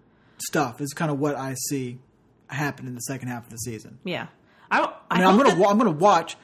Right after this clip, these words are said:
Speaker 1: but it's like,
Speaker 2: I hope that there's more
Speaker 1: it's
Speaker 2: of the senator and what's going on with her and,
Speaker 1: Mm-hmm.
Speaker 2: you know, that kind of thing than with the robot.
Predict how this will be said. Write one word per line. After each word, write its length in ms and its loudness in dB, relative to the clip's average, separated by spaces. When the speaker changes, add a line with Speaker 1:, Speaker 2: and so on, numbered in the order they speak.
Speaker 1:
but 120 2
it's 120 -2
like, 180 4
Speaker 2:
I 300 -2
hope 240 0
that 140 -2
there's 240 0
more 380 0
Speaker 1:
it's 120 -4
Speaker 2:
of 300 0
the 80 -4
senator 680 -4
and 180 -2
what's 180 -2
going 220 -2
on 220 -2
with 180 -4
her 440 -2
and, 460 -2
Speaker 1:
Mm-hmm. 140 -6
Speaker 2:
you 80 2
know, 100 0
that 240 -2
kind 120 -2
of 100 -6
thing 440 -6
than 540 -2
with 220 -4
the 120 -2
robot. 440 -2